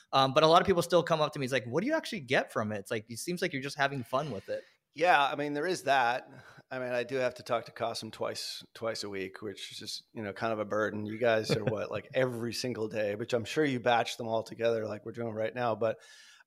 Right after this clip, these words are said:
Speaker 2: uh, the point is, is that we actually went back, like, three years to all our leads, and we have HubSpot. We just figured out, like, roughly speaking, how much business did we get from the podcast? And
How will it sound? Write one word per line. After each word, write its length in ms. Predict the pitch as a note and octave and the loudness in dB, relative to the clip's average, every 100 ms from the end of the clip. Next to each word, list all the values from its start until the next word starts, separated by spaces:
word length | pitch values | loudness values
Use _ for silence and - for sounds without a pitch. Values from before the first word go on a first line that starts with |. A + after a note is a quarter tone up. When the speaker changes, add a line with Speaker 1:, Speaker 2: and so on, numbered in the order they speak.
| - | 2
Speaker 2:
uh, 360 | C#3 C3 B2+ B2+ - | 6 8 6 4 -4
the 100 | C3+ | -8
point 280 | - D#3+ D3 | 0 2 4
is, 200 | C#3 A#2+ | 2 0
is 120 | G#2+ | -4
that 300 | - B2+ B2+ - - _ _ - | 0 2 2 -2 -14 _ _ -8
we 240 | C3 F3+ | 0 6
actually 360 | F3 E3 D#3+ C#3+ | 6 6 -2 -2
went 360 | A#2+ C#3 - | -2 -2 -4
back, 520 | C3 A#2+ A#2 G#2 - - - _ _ - | -2 2 2 -2 -12 -20 -20 _ _ -6
like, 160 | B2 | -6
three 460 | - - B2 C3+ C3 | -6 -14 -8 -6 -6
years 720 | A#2 A#2 G#2+ G2+ A2 - - - | -6 -4 -4 -6 -10 -12 -12 -10
to 160 | A#2 | 2
all 200 | A2+ B2 A#2+ | 6 8 8
our 140 | A2+ | 4
leads, 480 | G#2+ A2 G#2+ G#2 G2 | 0 -8 -10 -12 -14
and 80 | A2 | -10
we 100 | A2 | -8
have 120 | G#2+ | -4
HubSpot. 460 | A2+ - - G2+ - | -6 -6 -6 -4 -6
We 80 | G#2 | -10
just 280 | G#2+ - - | -14 -16 -4
figured 280 | C3+ A2+ A2 | -4 0 2
out, 220 | A2 A2 | 2 2
like, 160 | G#2 - - _ _ _ _ | -2 -6 -20 _ _ _ _
roughly 520 | B2 B2+ D3 C#3+ A#2 | -2 6 6 6 -8
speaking, 580 | A2+ - A2+ G#2 G2 G2 A2+ | -8 -6 -6 -6 -8 -12 -12
how 280 | - C#3+ D3+ | -2 2 4
much 300 | C#3+ B2+ - | 4 4 0
business 420 | A#2+ A2 A2 - | -4 -4 -8 -10
did 180 | - A2 | -8 -8
we 140 | A2+ | -8
get 320 | G2 G#2+ - | -2 -2 -2
from 100 | - | -8
the 80 | G#2 | -10
podcast? 640 | - G2 F#2 - G1+ - - - - | -2 -2 -2 -6 -8 -8 -12 -12 -4
And 400 | A2 G#2+ G#2 G#2 | 0 0 0 -8